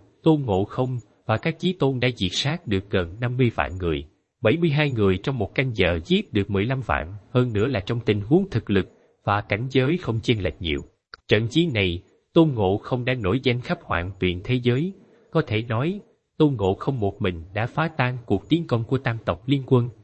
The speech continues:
Chỉ cần Tôn Ngộ Không không chết, những người đạo tộc và Cao Sơn cự nhân tộc ở dưới cũng không dám tiến lên. Còn năm vị Cửu Văn Chí Tôn ở giữa không trung, họ đã nhìn rõ tất cả những gì xảy ra.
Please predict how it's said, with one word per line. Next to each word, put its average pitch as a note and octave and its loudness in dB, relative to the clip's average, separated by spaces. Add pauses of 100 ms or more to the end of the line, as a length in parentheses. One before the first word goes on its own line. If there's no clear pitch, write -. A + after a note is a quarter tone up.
(200)
Chỉ C3+ -2
cần G2 0 (120)
Tôn D3 6
Ngộ F#2 -2
Không B2 -2
không A2+ -2
chết, F3 4 (440)
những C#3 0
người G#2+ 4
đạo F#2+ 0
tộc A#2 0
và A2 -2
Cao C3 0
Sơn C3+ 0
cự G2 0
nhân A2+ -2
tộc G2 -4
ở A2 0
dưới D#3 4
cũng A#2 -4
không G#2 -6
dám B2 -2
tiến D3+ 0
lên. A2+ 4 (340)
Còn A#2 0
năm D3+ -2
vị F#2 2
Cửu G#2+ 0
Văn C3 0
Chí D3+ -4
Tôn D3 4
ở B2+ 0
giữa A2+ 4
không B2 -2
trung, G#2 0 (320)
họ B2+ -2
đã B2 2
nhìn A2 -2
rõ G2+ 2
tất F3 -4
cả G#2+ -2
những A2+ -4
gì F2+ -2
xảy F2 -2
ra. G#2 -2